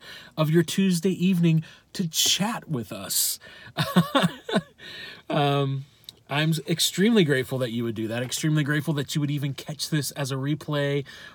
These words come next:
or later on as a podcast or, uh, you know, somewhere other than Facebook, like YouTube or I G T V. That's great. I'm, I'm super stoked that you would do that.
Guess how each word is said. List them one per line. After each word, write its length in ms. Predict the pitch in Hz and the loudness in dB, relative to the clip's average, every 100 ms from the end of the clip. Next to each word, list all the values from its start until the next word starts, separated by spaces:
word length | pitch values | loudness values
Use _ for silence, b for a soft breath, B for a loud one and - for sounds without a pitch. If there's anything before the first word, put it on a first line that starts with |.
| - | -2
or 140 | 131 | 0
later 320 | 131 143 139 | 2 2 2
on 140 | 139 135 | 2 -2
as 100 | 120 | -4
a 60 | |
podcast 840 | - 131 123 - 127 127 123 - 110 | -8 -10 -10 -8 -6 -6 -6 -8 -8
or, 440 | 120 120 120 113 B B B - | -6 -4 -4 -6 B B B -14
uh, 340 | - 117 117 120 - _ _ _ | -6 -4 -4 -6 -14 _ _ _
you 100 | 117 | -6
know, 120 | 117 | -6
somewhere 340 | - 127 127 | -4 -4 -4
other 240 | 113 127 131 | -4 -4 -4
than 160 | 131 | -4
Facebook, 560 | 120 135 127 143 131 - | -6 -6 -6 -6 -8 -8
like 180 | 120 117 | -10 -8
YouTube 580 | 123 127 - 123 127 123 | -6 -6 -6 -4 -4 -6
or 200 | 127 117 | -8 -8
I 120 | 117 123 | -6 -6
G 180 | 123 | -6
T 180 | 120 127 | -6 -6
V. 180 | 117 156 | -4 -2
That's 180 | 123 - | -4 -8
great. 440 | - 123 135 123 | -10 -8 -6 -6
I'm, 160 | 110 - _ | -10 -16 _
I'm 240 | 127 107 101 | -14 -14 -16
super 600 | - - - 170 147 120 | -8 -4 0 2 2 -2
stoked 400 | 107 - 131 110 | -8 -6 -4 -6
that 120 | - 110 | -8 -8
you 120 | 113 | -6
would 100 | 104 | -6
do 180 | 113 107 | -6 -4
that. 260 | 107 107 | -6 -8